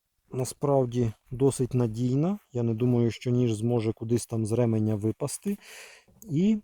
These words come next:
ось так воно буде виглядати, ну, на моєму ремені ось так. В принципі, вставляю ніж, і ось так все це виглядає. Діставати, вставляти можна без жодних проблем. Також можна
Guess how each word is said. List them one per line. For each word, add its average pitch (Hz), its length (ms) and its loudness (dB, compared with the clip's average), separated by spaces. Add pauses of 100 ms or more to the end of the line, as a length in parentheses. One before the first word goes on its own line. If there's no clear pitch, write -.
(480)
ось 135 260 -2
так 151 220 0
воно 127 220 2
буде 131 240 2
виглядати, 117 840 2 (120)
ну, 196 120 2
на 117 100 4
моєму 117 420 6
ремені 120 360 2
ось 107 160 -4
так. - 140 -20 (140)
В - 40 -20
принципі, 113 360 -8
вставляю 127 540 2
ніж, 226 340 0 (1200)
і 139 100 -6
ось 160 220 -6
так 143 200 -4
все 123 180 -2
це 117 160 -4
виглядає. 104 640 -4 (1200)
Діставати, 135 640 -2
вставляти 120 600 -4
можна 117 340 0
без 104 240 -2
жодних 113 420 -2
проблем. 101 460 -4 (600)
Також 170 360 0
можна 135 720 0